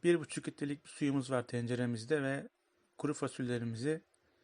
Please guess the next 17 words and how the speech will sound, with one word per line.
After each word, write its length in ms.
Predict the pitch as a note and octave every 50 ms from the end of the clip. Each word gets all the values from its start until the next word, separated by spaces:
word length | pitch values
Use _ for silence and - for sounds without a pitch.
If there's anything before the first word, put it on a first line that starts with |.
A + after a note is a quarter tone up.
| _ _ _ _ _ _ _ _ _ _ _ _ _ _ _ _ _
tenceremize 640 | - C#3 C3+ C3+ C#3+ D3 C#3 C3 B2 A#2 A#2+ D3+
ekliyoruz 760 | C#3+ C3 - - C#3+ C#3 B2+ C#3 C#3+ - - - - - - _ _ _ _ _ _ _ _ _ _ _ _ _ _ _ _ _ _ _ _ _
haşlamak 520 | - - B2 A#2 - - B2+ A#2 A#2 A2+
için. 280 | - - - D3 D3+ D3 - _ _ _ _ _ _ _ _ _ _ _ _ _ _ _ _ _ _ _ _ _ _ _ _ _ _ _ _ _ _ _ _ _ _ _ _ _ _ _ _ _ _ _ _ _ _ _ _ _ _ _ _ _ _ _ _ _ _ _ _ _ _ _ _ _ _ _ _ _ _ _ _ _ _ _ _ _ _
Suyun 360 | - - - - D#3+ D#3 D#3+
üzerinde 840 | E3 D#3+ C#3+ D#3+ D#3+ D#3 D#3 D#3 D#3 D3+ D#3+ E3 E3 E3 E3 E3 - - _ _ - - - - - - - _ -
fasulye 600 | - C#3+ C3 - - D#3+ D#3 D3+ C#3+ C#3 C3+ C#3 - _ _ _ _ _ _ _
kabuğu 360 | - B2+ A#2+ A2+ B2 C3+ C3+
veya 380 | C3 B2+ B2+ B2 B2 B2+ - - - _ _ _ _
içi 260 | - - - D3 C3
boş 180 | C3+ C#3+ - -
olan 220 | C#3 B2+ C3 B2+
fasulyeler 680 | A#2+ - C#3 B2+ - - - C#3 B2+ B2+ C3 C3 - - _ _ _ _ _ _ _ _ _ _ _ _ -
çıktığı 320 | - - - - - D3+
için 220 | C#3+ C3 - D#3 D#3+
onları 320 | D3 C#3+ C#3+ C3 C3+ B2+
da 160 | C#3 C3+ B2+